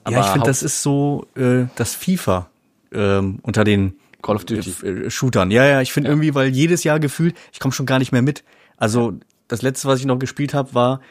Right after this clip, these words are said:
Speaker 2: tatsächlich mal irgendwie im Game Pass, ähm, Modern Warfare drei Remaster oder was es war oder Remake, was ja dann, glaub ich, noch mal rauskam vor einiger Zeit. Das hatte ich mal kurz gespielt, aber, äh, ich weiß nicht, ich, ich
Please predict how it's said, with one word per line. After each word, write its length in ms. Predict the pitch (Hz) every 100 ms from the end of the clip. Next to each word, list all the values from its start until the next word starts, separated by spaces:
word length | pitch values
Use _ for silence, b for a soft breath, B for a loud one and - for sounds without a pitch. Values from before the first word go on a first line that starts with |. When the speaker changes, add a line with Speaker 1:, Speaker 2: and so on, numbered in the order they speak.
| b
Speaker 2:
tatsächlich 320 | - 127 143 123
mal 100 | 131
irgendwie 140 | 131
im 80 | 131
Game 200 | 117 120
Pass, 300 | 135 131 - -
ähm, 560 | 110 117 117 120 117 - - -
Modern 340 | 113 127 131
Warfare 300 | 127 127 120
drei 520 | 113 110 113 131 131 -
Remaster 480 | 117 101 101 120 -
oder 140 | 101 92
was 160 | 90
es 160 | 107 -
war 180 | 101 107
oder 160 | 98
Remake, 420 | 98 113 113 123 - b b _
was 140 | 101
ja 100 | 107
dann, 160 | 98 98
glaub 140 | 101
ich, 80 | 98
noch 100 | 101
mal 100 | 98
rauskam 540 | 90 95 110 - 120 135 b b b b
vor 220 | - 113
einiger 300 | 113 110 110
Zeit. 260 | - 113 113
Das 160 | 127
hatte 100 | 123
ich 80 | 120
mal 120 | 123 110
kurz 460 | - 147 - - -
gespielt, 500 | 127 - 131 147 147
aber, 380 | 117 117 113 -
äh, 140 | 76 101 - B B B -
ich 140 | -
weiß 140 | 147 139
nicht, 240 | 117 -
ich, 80 | -
ich 40 | 131